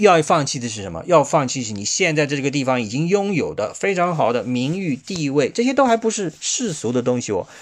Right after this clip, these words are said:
是教会给他的，他自己获得的，来自信众给他的这样一种尊重、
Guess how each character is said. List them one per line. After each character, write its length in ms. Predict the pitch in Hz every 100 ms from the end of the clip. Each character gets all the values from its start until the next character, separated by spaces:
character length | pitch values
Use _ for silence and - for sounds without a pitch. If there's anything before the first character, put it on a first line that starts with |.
| -
是 100 | 202
教 320 | - 285 196
会 180 | 196 156
给 200 | 104 85
他 160 | 107
的， 180 | 101 85 _ _ _
他 140 | - 214
自 180 | 277 196
己 140 | -
获 320 | - 277 214
得 160 | - 113
的， 160 | - - _ -
来 200 | 160 196
自 140 | 208
信 340 | - 262 196
众 180 | 165 160
给 140 | 127 90
他 160 | 135
的 80 | 139
这 140 | 135
样 100 | 143
一 60 | 127
种 120 | 110
尊 300 | 95 214 220
重、 220 | 214 -